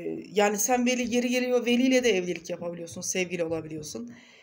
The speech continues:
İşte müdür yardımcısıyla müdürle de evlilik yapabiliyorsun.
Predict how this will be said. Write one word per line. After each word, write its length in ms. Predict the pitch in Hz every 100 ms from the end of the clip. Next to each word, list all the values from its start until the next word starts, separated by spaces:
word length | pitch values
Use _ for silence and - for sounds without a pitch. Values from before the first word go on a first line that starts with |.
| - _ -
İşte 380 | - 208 208 196
müdür 240 | 208 240
yardımcısıyla 640 | 240 220 214 202 - 208
müdürle 340 | 208 208 214 202
de 240 | 196 - - - - - - _ _ -
evlilik 440 | 180 165 156 -
yapabiliyorsun. 800 | 151 156 147 165 240 247 -